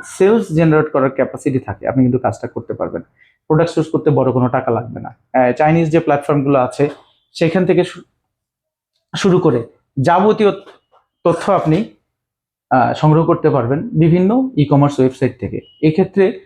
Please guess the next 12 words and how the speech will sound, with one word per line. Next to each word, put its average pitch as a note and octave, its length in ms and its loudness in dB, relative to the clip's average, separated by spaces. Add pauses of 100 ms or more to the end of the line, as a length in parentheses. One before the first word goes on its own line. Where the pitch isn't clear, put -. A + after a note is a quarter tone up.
(300)
আপনার, C3+ 460 0 (480)
আহ, - 280 -6 (920)
যে C3+ 100 0
টাকার D#3+ 320 0 (100)
চেয়ে D#3 120 2
যে C#3 160 2
জিনিসটা C#3 340 0
জরুরি B2+ 520 2
সেটা D#3 200 0
হচ্ছে E3+ 560 -2 (800)
আপনার C3 240 2
বুদ্ধি E3 580 2